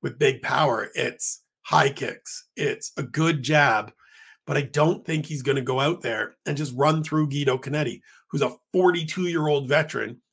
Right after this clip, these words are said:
who has been in some tough fights. And sure, he's been beaten a bunch of times. His U F C record is sub five hundred, but he's coming off a very good performance against Chris Moutinho in a fight that feels like it'll be kinda similar to what we're gonna get on Saturday.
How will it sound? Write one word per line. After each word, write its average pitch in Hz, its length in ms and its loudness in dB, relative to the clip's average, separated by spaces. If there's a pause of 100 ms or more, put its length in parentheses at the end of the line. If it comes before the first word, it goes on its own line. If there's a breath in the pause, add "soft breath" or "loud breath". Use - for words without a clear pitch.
who - 100 -4
has 127 100 -2
been 135 200 2
in 170 160 2
some 131 160 -6
tough 127 260 -4
fights. 123 400 -6
And 156 120 -6
sure, 165 400 -4 (300 soft breath)
he's 156 220 -6
been 139 160 -2
beaten 139 300 -6
a 135 40 -6
bunch 131 240 0
of - 60 -14
times. 156 320 -2
His 117 120 -8
U 131 100 0
F 139 60 -2
C 151 140 -4
record 127 320 -2
is 117 160 -2
sub 135 240 -2
five 117 240 0
hundred, 135 380 -4 (480 soft breath)
but 127 80 -10
he's 123 120 -8
coming 185 280 0
off 175 180 0
a 165 60 -2
very 147 320 2
good 131 180 0
performance 120 600 -6 (420 soft breath)
against 123 300 -4
Chris - 260 -4
Moutinho 120 680 -4 (540 soft breath)
in 156 120 0
a 131 80 -2
fight 175 420 0
that 156 140 -14
feels 175 280 -4
like 123 120 -6
it'll 123 220 -12
be 160 240 -8
kinda 156 400 -4
similar 147 420 0
to 117 80 -4
what 123 160 0
we're 127 80 -6
gonna 131 200 -2
get 127 200 0
on 113 160 0
Saturday. 143 500 0